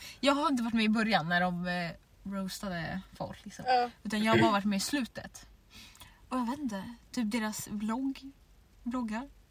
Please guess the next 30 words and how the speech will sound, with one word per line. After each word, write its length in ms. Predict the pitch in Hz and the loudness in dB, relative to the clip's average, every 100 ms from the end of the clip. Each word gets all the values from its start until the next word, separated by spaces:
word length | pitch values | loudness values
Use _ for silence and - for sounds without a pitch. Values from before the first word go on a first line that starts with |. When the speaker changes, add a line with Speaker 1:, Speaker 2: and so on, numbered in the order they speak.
| - - | -20 -10
Speaker 1:
Jag 80 | 269 | -6
vet, 200 | 262 - | -4 -4
alltså, 160 | 247 | -4
jag 80 | 247 | -4
tycker, 160 | 247 254 139 226 | -4 -6 -4 -2
nej, 100 | 269 | -2
jag 80 | 302 | -4
vet 180 | 453 | -4
inte. 160 | 262 190 - - - - - - - - - - - - - - - - _ - - - | -4 -4 -10 -20 -20 -20 -20 -20 -20 -20 -20 -20 -20 -20 -20 -20 -20 -20 _ -20 -20 -14
Nej. 340 | 269 311 311 - _ - - - - - | -14 -12 -18 -20 _ -20 -20 -20 -20 -10
Speaker 2:
Ja. 260 | 269 269 262 _ - - - - | -8 -8 -10 _ -20 -20 -20 -10
Speaker 1:
Jag 120 | 214 | -2
kan 160 | 247 240 | 4 4
inte 220 | 226 294 | 4 2
hålla 260 | 330 339 320 | 4 4 4
med 220 | 311 320 | 2 0
om 80 | 302 | 2
allting 600 | 311 - 302 320 339 277 | 0 0 -4 -4 -4 -6
de 140 | 294 | -6
tycker 240 | - 302 | -8 -6
Speaker 2:
Nej. 380 | 254 285 302 320 | -4 0 0 0
Speaker 1:
och 60 | 311 | -2
sånt. 420 | 294 349 - - - - - - - - - | -4 -6 -8 -20 -20 -20 -20 -20 -20 -20 -6
Men 360 | 240 254 269 - - - - - | -2 0 -2 -6 -18 -20 -20 -6
jag 200 | 262 269 | -2 0
typ 160 | 320 277 | 2 4
gillar 460 | 330 277 277 330 | 4 4 8 8
att 180 | 226 226 | 8 4
de 120 | - | 0
säger 680 | - 349 370 262 185 160 190 | 0 0 2 2 2 0 -6